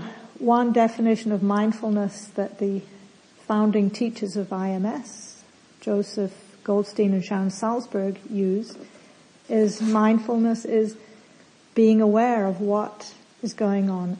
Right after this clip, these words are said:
as it actually arises, not being lost in our conclusions or judgments about it, our fantasies of what it means, our hopes, our fears, our aversion.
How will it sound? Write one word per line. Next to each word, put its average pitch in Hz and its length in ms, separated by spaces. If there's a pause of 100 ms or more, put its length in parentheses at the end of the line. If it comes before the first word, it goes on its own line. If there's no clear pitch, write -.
(140)
as 226 240
it 220 140
actually 214 420
arises, 196 640 (580)
not 202 440
being 208 320
lost 220 440
in 202 100
our 190 140
conclusions 208 960
or 185 200
judgments 208 840
about 190 360
it, 277 220 (640)
our 185 140
fantasies 226 960
of 190 140
what 190 160
it 220 140
means, 226 680 (320)
our 190 160
hopes, - 840
our 180 200
fears, 214 720
our 190 240
aversion. 196 580